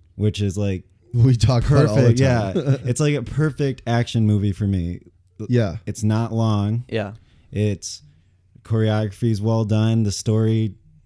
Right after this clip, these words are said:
Speaker 1: is not that big. It's just a simple story that just drives it, gives you a driving, you know, reason
Speaker 2: I mean, I
Speaker 1: to
Speaker 2: didn't
Speaker 1: move
Speaker 2: feel like this,
Speaker 1: forward.
Speaker 2: this story was trying to be more than it
Speaker 1: No,
Speaker 2: was.
Speaker 1: I don't mean the story on a whole, but they kept adding little things that they wanted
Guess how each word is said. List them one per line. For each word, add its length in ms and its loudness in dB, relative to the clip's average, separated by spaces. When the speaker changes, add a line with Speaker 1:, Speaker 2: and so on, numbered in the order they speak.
Speaker 1:
is 240 -8
not 280 0
that 220 -4
big. 260 0
It's 120 -4
just 200 -6
a 100 -4
simple 440 -2
story 680 -2
that 160 -4
just 240 -4
drives 340 -2
it, 200 -4
gives 260 0
you 120 2
a 40 0
driving, 580 -2
you 80 -2
know, 300 -2
reason 260 0
Speaker 2:
I 40 4
mean, 100 4
I 60 4
Speaker 1:
to 60 2
Speaker 2:
didn't 120 2
Speaker 1:
move 180 2
Speaker 2:
feel 100 2
like 100 4
this, 180 0
Speaker 1:
forward. 200 -6
Speaker 2:
this 480 -4
story 380 0
was 180 -4
trying 320 -2
to 80 -2
be 120 -4
more 440 -8
than 120 -6
it 60 -6
Speaker 1:
No, 100 0
Speaker 2:
was. 240 -6
Speaker 1:
I 80 0
don't 160 0
mean 160 0
the 80 0
story 320 -2
on 80 0
a 60 -2
whole, 400 0
but 140 -2
they 100 0
kept 220 -4
adding 420 0
little 300 0
things 480 -4
that 160 -6
they 120 -6
wanted 520 -6